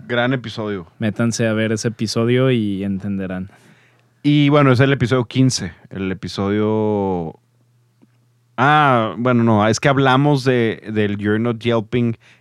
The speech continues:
Speaker 1: el episodio quince aquí.
Speaker 2: Sí.
Speaker 1: Pero vean
Speaker 2: Pero
Speaker 1: el
Speaker 2: ese me recordó otra vez porque, pues
Speaker 1: Es, es, exacto. La neta, y es su opinión mía, creo que tuya también, ya,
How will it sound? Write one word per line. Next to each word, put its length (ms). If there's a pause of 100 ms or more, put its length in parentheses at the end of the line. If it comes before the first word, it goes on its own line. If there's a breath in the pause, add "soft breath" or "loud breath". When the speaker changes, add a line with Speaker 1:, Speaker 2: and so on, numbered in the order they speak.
Speaker 1:
el 120
episodio 400
quince 360
aquí. 340
Speaker 2:
Sí. 60 (560 soft breath)
Speaker 1:
Pero 380
vean 240
Speaker 2:
Pero 120
Speaker 1:
el 60
Speaker 2:
ese 120
me 160
recordó 400
otra 240
vez 160
porque, 300
pues 400 (640)
Speaker 1:
Es, 120 (380)
es, 40 (100)
exacto. 500 (420)
La 360
neta, 500 (400)
y 180
es 140
su 140
opinión 320
mía, 340
creo 160
que 100
tuya 280
también, 400 (460 soft breath)
ya, 180